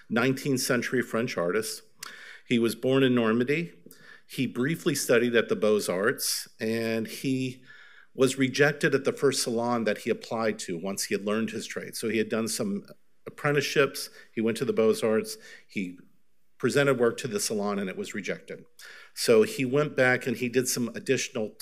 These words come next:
types of work, but he was not what you would call an academy painter after that point. He was not sponsored by the state or seen as a state painter as some of the others who would wind up teaching at the, um,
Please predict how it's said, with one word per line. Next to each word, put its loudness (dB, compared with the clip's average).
types -2
of -4
work, 2
but 2
he 0
was 0
not 0
what 0
you 0
would -2
call 0
an 2
academy -4
painter -6
after -8
that -14
point. -16
He -4
was -2
not -2
sponsored -2
by 0
the -2
state -2
or 2
seen 0
as 0
a -4
state 0
painter -4
as -2
some 0
of 0
the -2
others -2
who -6
would -2
wind -2
up -6
teaching -6
at -6
the, -4
um, -10